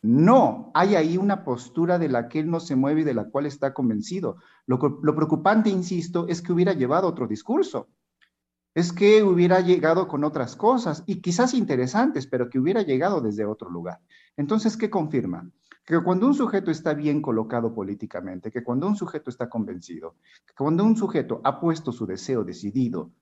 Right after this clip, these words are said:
sobre su lucha, no se va a mover ahí,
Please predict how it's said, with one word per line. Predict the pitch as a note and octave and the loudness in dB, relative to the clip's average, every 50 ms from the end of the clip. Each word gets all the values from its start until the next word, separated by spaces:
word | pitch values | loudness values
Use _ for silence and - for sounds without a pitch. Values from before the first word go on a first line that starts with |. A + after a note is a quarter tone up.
| _ _ _ | _ _ _
sobre | _ - - B2+ A#2 A#2+ A#2 | _ -6 -4 -2 -2 -2 -4
su | A#2+ D3 | -4 -2
lucha, | D3+ F3+ G3 G3 - - G#3 G#3 G#3 - - | 2 2 2 2 2 0 -2 -2 -2 -4 -2
no | C#3+ D3 | -2 -2
se | D3 D3+ C#3+ | -2 0 0
va | C3 B2+ | 0 0
a | |
mover | C3 B2 A#2 A2+ A2+ A#2 | 0 0 0 0 0 0
ahí, | A2 A2 B2+ D3+ E3 F3+ E3+ - - - | 0 0 0 0 -2 -2 -6 -10 -16 -20